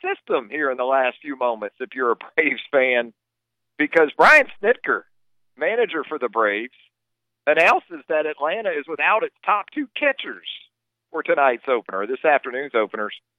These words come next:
Uh, Tyler Flowers and Travis Darnod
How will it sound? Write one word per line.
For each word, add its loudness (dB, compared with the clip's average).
Uh, 10
Tyler 4
Flowers 0
and -12
Travis 0
Darnod 0